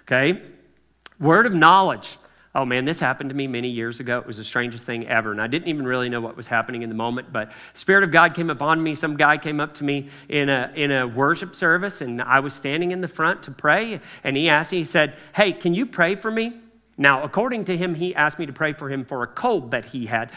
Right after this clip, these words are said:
but what I heard him say is, "Can you pray for me?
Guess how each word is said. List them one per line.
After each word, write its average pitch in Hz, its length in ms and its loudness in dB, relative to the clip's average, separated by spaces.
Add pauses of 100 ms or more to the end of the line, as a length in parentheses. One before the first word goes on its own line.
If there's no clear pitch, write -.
(160)
but 196 160 0
what 202 180 2
I 254 300 4
heard 185 320 0
him 156 220 -2
say 143 340 2 (180)
is, 175 160 0
"Can 214 160 0
you 302 80 0
pray 190 240 2
for 214 180 -4
me? 208 220 0